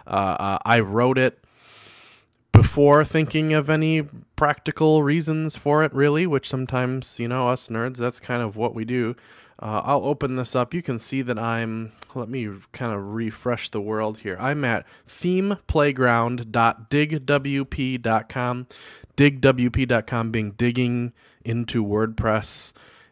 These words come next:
which is the book that I wrote with Jeff Starr. You can buy this book on WordPress.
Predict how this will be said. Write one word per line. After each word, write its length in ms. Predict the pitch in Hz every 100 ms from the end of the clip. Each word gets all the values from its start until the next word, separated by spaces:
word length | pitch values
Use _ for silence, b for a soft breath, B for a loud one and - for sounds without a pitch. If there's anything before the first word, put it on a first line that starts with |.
| -
which 220 | 101 -
is 180 | 107 95
the 100 | 95
book 440 | 98 101 117 - -
that 100 | 113
I 140 | 107
wrote 400 | 104 107 110 107
with 180 | 101 95
Jeff 280 | - 107 101
Starr. 560 | - - 101 104 101
You 100 | 101
can 220 | 98 95 92
buy 240 | 98 98
this 160 | 101 -
book 400 | - 101 101 104
on 200 | 101 92
WordPress. 840 | 101 95 101 - 101 101 98 -